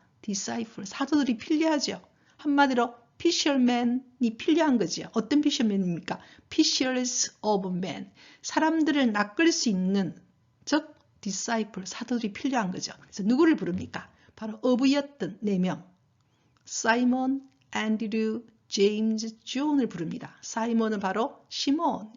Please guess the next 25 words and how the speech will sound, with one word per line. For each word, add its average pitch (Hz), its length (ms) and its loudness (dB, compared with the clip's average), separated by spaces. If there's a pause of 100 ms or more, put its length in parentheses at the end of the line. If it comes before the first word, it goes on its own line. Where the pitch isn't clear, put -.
(120)
앤드류는 214 680 -4
안드레아, 240 760 0 (280)
제임스는 196 640 -2 (100)
야고보, 233 600 -2 (200)
존은 214 680 -2
요한. 254 320 -6 (480)
예수께서 311 380 0
가장 - 560 -8
사랑하시던 277 800 0
네 226 160 4
사람이 214 520 -2
바로 214 380 -8 (320)
이 330 140 0
네 285 160 2
명이었죠. 180 680 -2 (240)
모든 285 560 4
장면에 214 480 0
예수와 190 320 -2
함께 220 400 -2
했던 240 480 -2 (160)
바로 220 320 -6
이 277 120 4
사람들은 202 600 -2
다 226 340 -4
fishermen, 233 520 -6